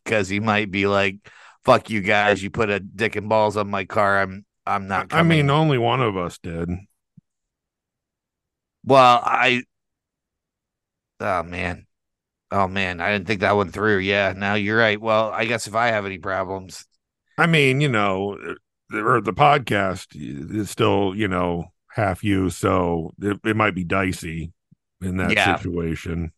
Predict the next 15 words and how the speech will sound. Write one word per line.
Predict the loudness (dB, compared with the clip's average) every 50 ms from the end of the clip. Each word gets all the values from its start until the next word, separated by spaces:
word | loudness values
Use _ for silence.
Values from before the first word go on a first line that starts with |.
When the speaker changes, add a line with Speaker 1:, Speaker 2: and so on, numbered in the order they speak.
| _ _ _ _ _ _ _ _ _ _ _ _ _ _ _ _ _ -20 -8 _ 4
Speaker 1:
I, | 4 4 4 4 6
I | 8 8
would | 12 12
also | 12 10 10 8 8 8
like | 10 8 6 4
to | 2 0
just, | 2 2 -2 -2 -4 -8 -10 -10
uh, | -10 -8 -8
if | -10 -10 -6 0 0 2 4 4
we | 4 2
could | 2 2 4
take | 4 4 4 4
some | 4 4 4 4 4 0
small | -2 0 4 6 6 6
moral | 4 4 4 4 6 6 6 6 4 4 0 -2 -4